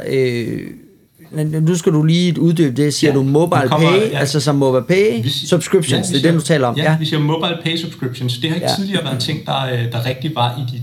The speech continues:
Speaker 2: danske, øh, betalingskortsudbyders gateways.
Speaker 1: Mhm.
Speaker 2: Det har åbenbart været en ting, der har været relativt svært at, øh, at udvikle, øh, og få til at, til at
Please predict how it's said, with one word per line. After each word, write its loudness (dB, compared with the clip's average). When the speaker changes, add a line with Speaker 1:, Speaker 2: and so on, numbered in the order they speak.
Speaker 2:
danske, -2
øh, -6
betalingskortsudbyders -6
gateways. 2
Speaker 1:
Mhm. 2
Speaker 2:
Det 0
har 2
åbenbart 0
været -4
en -8
ting, -4
der -6
har -4
været -8
relativt -4
svært -6
at, -4
øh, -6
at -4
udvikle, -2
øh, -2
og -8
få -8
til -4
at, -4
til -4
at -4